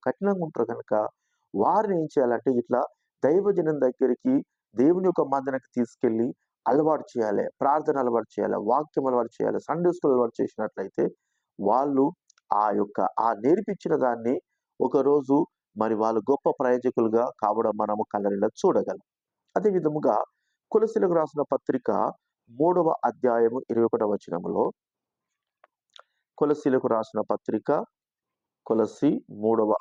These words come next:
అధ్యాయము ఇరవై ఒకటవ వచనం, ఇరవై ఒకటవ వచనములో, "తండ్రులారా మీ పిల్లల మనసు కుంగకున్నట్లు వారికి కోపము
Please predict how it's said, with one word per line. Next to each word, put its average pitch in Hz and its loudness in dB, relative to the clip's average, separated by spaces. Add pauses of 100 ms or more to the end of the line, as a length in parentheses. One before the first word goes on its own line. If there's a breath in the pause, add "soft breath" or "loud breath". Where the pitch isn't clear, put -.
(160)
అధ్యాయము 113 -2 (680)
ఇరవై 123 4
ఒకటవ 107 0
వచనం, 87 -6 (2750)
ఇరవై 175 2
ఒకటవ 135 2
వచనములో, 110 0 (560)
"తండ్రులారా 214 2
మీ 165 2 (160)
పిల్లల 156 2
మనసు 135 -2
కుంగకున్నట్లు 131 -2
వారికి 117 0
కోపము 120 -2